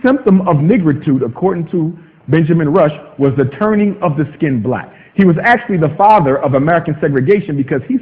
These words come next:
said that blacks had to be separated from whites because if whites rubbed up against black skin, they would catch nigritude and thusly their, their brains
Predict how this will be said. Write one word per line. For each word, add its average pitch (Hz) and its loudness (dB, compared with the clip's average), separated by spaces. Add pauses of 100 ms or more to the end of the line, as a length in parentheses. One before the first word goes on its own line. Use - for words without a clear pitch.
said 113 -6
that 117 0
blacks 190 0
had 170 -2
to 151 0
be 143 -2
separated 165 -2
from 127 -4
whites - 0
because 143 -4
if 127 -2
whites 123 -2
rubbed 147 -2
up 170 -2
against 135 -8
black 135 -4
skin, 262 0 (140)
they 151 4
would 147 0
catch 180 0 (240)
nigritude 156 2
and 117 -2
thusly 160 2
their, 131 4
their 120 -2
brains 123 -4